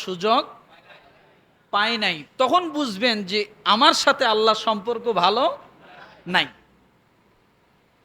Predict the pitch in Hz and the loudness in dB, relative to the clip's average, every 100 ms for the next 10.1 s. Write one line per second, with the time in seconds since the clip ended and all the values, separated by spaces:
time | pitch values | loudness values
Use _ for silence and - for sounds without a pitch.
0 | _ _ _ _ _ _ _ - 220 285 | _ _ _ _ _ _ _ 0 0 2
1 | 294 302 - 247 285 294 294 302 302 330 | -2 0 2 4 6 4 4 -2 -4 -6
2 | - _ _ _ _ _ _ _ _ _ | -12 _ _ _ _ _ _ _ _ _
3 | _ _ _ _ _ _ _ _ - _ | _ _ _ _ _ _ _ _ -20 _
4 | _ _ - 202 254 302 285 285 285 285 | _ _ -6 -6 -2 -2 0 -2 0 0
5 | 269 254 - _ _ _ _ _ _ _ | 0 -4 -14 _ _ _ _ _ _ _
6 | - 165 240 269 254 262 262 240 - 269 | -6 2 2 2 -2 2 2 0 -6 -4
7 | 247 339 262 175 - 127 _ _ _ _ | 0 0 0 -4 -8 -16 _ _ _ _
8 | _ _ _ _ _ _ _ _ _ 320 | _ _ _ _ _ _ _ _ _ 0
9 | 330 285 208 269 311 294 269 285 262 262 | 0 -2 -2 -2 2 2 2 0 -2 -2